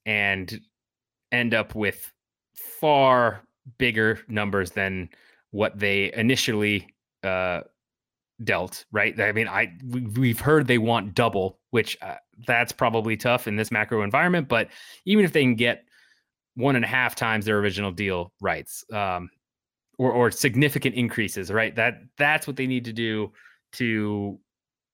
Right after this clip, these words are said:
make investors happy, to secure their future, to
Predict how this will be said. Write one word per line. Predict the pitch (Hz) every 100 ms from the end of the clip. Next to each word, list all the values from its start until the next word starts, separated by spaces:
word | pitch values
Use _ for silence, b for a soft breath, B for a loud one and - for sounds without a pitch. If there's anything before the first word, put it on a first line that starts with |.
| _ _ _ _ -
make | 143 123
investors | 113 160 - 143
happy, | 139 127 131 120
to | - 113 101
secure | - - - 139 131
their | 123
future, | - 117 - 113 107
to | 107 110 101 101 95